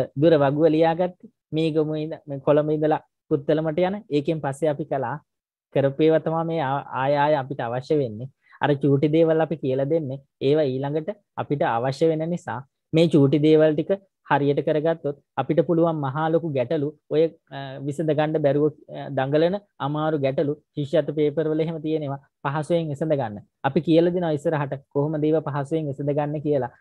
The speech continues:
මේ පුංචි ටික ඔයාලා හරියට අල්ලගත්තොත්. ගොඩක් වෙලාවට බැරි වෙන්නේ පුංචි ටික හරියට අල්ලගන්න බැරි වෙන නිසා, එහෙම නැත්නම් අල්ලගෙන නැති නිසා ලොකු අමාරු සංකීර්ණ දේවල් විසඳ ගන්න තේරෙන්නේ නැහැ, අවබෝධ වෙන්නේ නැහැ.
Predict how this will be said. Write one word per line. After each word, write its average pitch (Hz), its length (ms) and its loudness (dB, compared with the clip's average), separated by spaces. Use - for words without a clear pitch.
මේ 151 160 -2
පුංචි 147 320 -4
ටික 160 180 -2
ඔයාලා 143 280 2
හරියට 143 300 -2
අල්ලගත්තොත්. 131 560 -4
ගොඩක් 147 300 0
වෙලාවට 165 380 2
බැරි 139 240 -2
වෙන්නේ 151 280 -4
පුංචි 143 300 -4
ටික 156 140 -2
හරියට 160 340 0
අල්ලගන්න 156 440 0
බැරි 139 200 0
වෙන 165 180 0
නිසා, 147 260 -6
එහෙම 147 180 0
නැත්නම් 156 300 -2
අල්ලගෙන 151 380 0
නැති 139 220 -2
නිසා 156 300 -2
ලොකු 160 360 2
අමාරු 160 380 -2
සංකීර්ණ 165 580 -4
දේවල් 143 280 -2
විසඳ 175 280 -2
ගන්න 143 320 -4
තේරෙන්නේ 180 420 6
නැහැ, 131 200 -8
අවබෝධ 196 480 6
වෙන්නේ 139 240 0
නැහැ. 127 220 -10